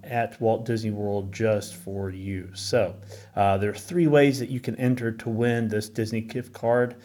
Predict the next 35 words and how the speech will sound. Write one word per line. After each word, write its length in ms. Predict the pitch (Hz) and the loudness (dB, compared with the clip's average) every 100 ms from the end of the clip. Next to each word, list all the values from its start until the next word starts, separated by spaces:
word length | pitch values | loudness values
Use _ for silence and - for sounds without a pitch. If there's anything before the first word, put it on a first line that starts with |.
| - - | -20 -10
um, 300 | 110 107 104 | -2 -2 -2
and 100 | 101 | -4
that 140 | 98 90 | -4 -4
other 220 | 101 95 | -6 -8
special 360 | - 98 - | -14 -14 -10
gift, 380 | 98 101 107 107 | -8 -4 -4 -4
and 180 | 113 104 | -8 -4
that 220 | 113 120 | -2 0
is 200 | 127 113 | -2 -4
by 300 | 113 110 98 | -2 -2 0
leaving 440 | 98 110 123 120 107 | -2 -2 -2 -2 -4
a 60 | |
written 340 | 98 110 113 104 | -4 -4 -4 -6
review 500 | 101 104 127 143 147 | -6 -2 2 2 0
on 140 | 110 90 | -4 -6
Apple 340 | 104 80 101 | -8 -8 -12
Podcasts. 840 | - 127 127 127 139 151 175 - - - - - | -2 0 0 -2 -2 -2 -2 -10 -20 -20 -18 -4
All 160 | 101 | -2
that 100 | 110 | -2
you 80 | 113 | -4
have 120 | 113 110 | -6 -8
to 80 | |
do 220 | 113 117 110 | -4 -2 -2
there 320 | 120 123 131 | -2 -2 -2
is 160 | 104 | -4
leave 220 | 104 113 113 | -4 -4 -4
the 80 | |
review, 560 | 107 104 127 147 147 147 - - - | -4 -2 0 2 0 -2 -8 -20 -8
uh, 180 | 98 101 | -2 0
rate 220 | 107 107 | 0 0
the 80 | 107 | -2
show, 560 | - - 120 123 127 127 | -4 4 6 8 6 4
and 260 | 120 107 | -2 -4
then 200 | 113 117 | -2 -4
screenshot, 960 | - - 147 139 131 - 127 127 123 | -6 -2 2 2 2 0 0 0 -4